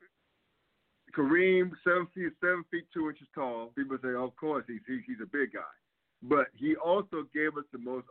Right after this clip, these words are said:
unstoppable shot, the sky hook. No matter what you could do as a defender, no matter how well you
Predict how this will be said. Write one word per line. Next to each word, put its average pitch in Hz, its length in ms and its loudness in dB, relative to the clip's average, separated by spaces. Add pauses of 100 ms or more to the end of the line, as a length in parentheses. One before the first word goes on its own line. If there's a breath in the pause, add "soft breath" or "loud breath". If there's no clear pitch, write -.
unstoppable 135 680 -4 (160)
shot, 107 180 -2 (1300)
the 95 120 -8
sky 120 320 4
hook. 101 160 -12 (880)
No 113 80 -2
matter 131 580 2 (280)
what 175 280 -2
you 190 120 -10
could 135 220 -6
do 175 180 4
as 165 60 -6 (120)
a 123 60 -6
defender, 165 480 -10 (1200)
no 107 100 -2
matter 135 380 0
how 151 500 -4
well 147 220 -4
you 131 160 -6